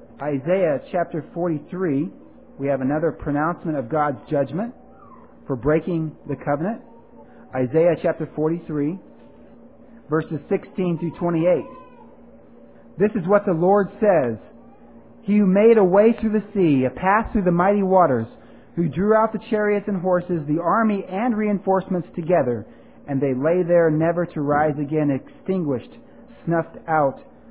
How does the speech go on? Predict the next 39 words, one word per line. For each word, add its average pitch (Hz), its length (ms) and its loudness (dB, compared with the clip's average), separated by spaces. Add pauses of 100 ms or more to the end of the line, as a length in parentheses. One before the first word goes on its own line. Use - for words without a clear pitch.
(140)
like 147 220 -2
a 135 80 0
wick." 139 440 -4 (400)
It's - 100 -20
talking 160 140 -4
about 143 120 -6
the 147 80 -8
Red 143 280 -4
Sea 170 120 -6
crossing 123 540 -8 (280)
and 127 100 -8
the 120 40 -8
destruction 147 440 -8
of 120 100 -8
the, 131 80 -6 (180)
of 131 100 -4
the 139 100 -4
armies 143 360 0 (100)
of 120 120 -8
Egypt. 127 360 -4 (880)
"Forget 190 280 4
the 214 80 0
former 214 340 4
things, 156 480 0
do 190 140 0
not 196 180 0
dwell 175 220 2
on 170 100 0
the 160 80 -2
past. 143 400 -4 (720)
See, 208 140 2
I 202 140 4
am 202 120 2
doing 202 260 4
a 185 40 4
new 196 220 4
thing. 117 420 -4 (360)
Now 180 260 2
it 185 80 -2